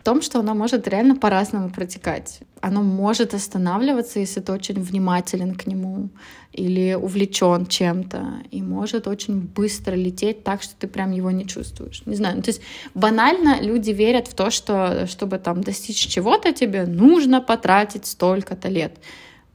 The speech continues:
Я верю в то, что это может быть квантовый скачок. Если ты, ну, настолько погрузился в тему, тебе так интересно, то вот это состояние мании, да,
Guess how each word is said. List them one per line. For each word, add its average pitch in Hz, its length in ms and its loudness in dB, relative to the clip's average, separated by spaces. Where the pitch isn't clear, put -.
Я 185 220 0
верю 285 220 6
в 262 60 -2
то, 214 120 0
что 214 160 -4
это 202 100 -4
может 214 200 -2
быть 208 140 -6
квантовый 196 480 4
скачок. - 580 -8
Если 202 200 -4
ты, 202 140 -4
ну, 202 140 2
настолько 196 640 2
погрузился 190 640 0
в - 80 -16
тему, 196 300 2
тебе 180 260 -4
так 202 280 2
интересно, 208 720 2
то 185 80 -6
вот 196 160 -2
это 196 160 -8
состояние 190 580 -2
мании, 180 560 2
да, 202 320 -4